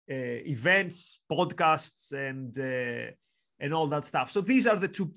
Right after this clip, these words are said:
go-to places. And let me say a big thank you. And, uh, I, I hope this, uh, this, uh, series goes well because you are asking very good questions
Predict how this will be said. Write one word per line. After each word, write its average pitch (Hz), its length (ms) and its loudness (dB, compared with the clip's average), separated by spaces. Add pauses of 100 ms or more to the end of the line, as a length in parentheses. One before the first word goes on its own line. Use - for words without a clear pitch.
(140)
go-to 147 880 0
places. 165 440 -2
And 170 220 -2
let 208 160 2
me 220 80 -4
say 214 160 4
a 202 40 4
big 180 260 -4
thank 202 260 0
you. 214 200 0
And, 180 220 -4
uh, 165 440 0
I, 170 260 -2
I 160 40 0
hope 160 360 -4
this, 175 280 -4
uh, 165 240 -2 (420)
this, 175 260 -2
uh, 165 160 0
series 175 360 0
goes 160 280 -2
well 196 200 4
because 190 300 -4
you 180 80 -2
are 175 60 -2
asking 190 380 -4
very 196 240 2
good 170 260 -8
questions 196 640 -4